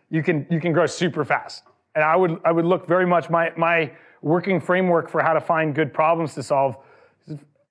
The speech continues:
it, not everybody has experienced firsthand these problems. Like, where, where should you go look? Of course, in your own life, look for the problems and get pissed off about them.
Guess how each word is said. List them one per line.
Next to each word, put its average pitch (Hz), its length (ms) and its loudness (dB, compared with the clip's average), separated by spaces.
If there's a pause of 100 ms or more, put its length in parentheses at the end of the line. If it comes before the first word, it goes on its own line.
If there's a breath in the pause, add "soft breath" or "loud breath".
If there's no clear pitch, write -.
it, 156 280 -4 (160)
not 165 240 0
everybody 170 360 2
has 143 160 0
experienced 165 520 -2
firsthand 165 440 -4
these 127 100 -6
problems. 185 340 0
Like, 131 120 -4
where, 160 360 0
where 143 160 -2
should 160 140 -8
you 156 100 -2
go 143 160 0
look? 139 460 0 (1600 soft breath)
Of 139 80 -20
course, 175 240 0
in 165 80 2
your 151 160 2
own 175 140 2
life, 127 280 0
look 131 180 -2
for 139 140 -2
the 123 80 -2
problems 131 460 -2
and 127 100 -2
get 123 140 0
pissed 135 220 -4
off 160 180 2
about 120 260 -2
them. 120 220 -2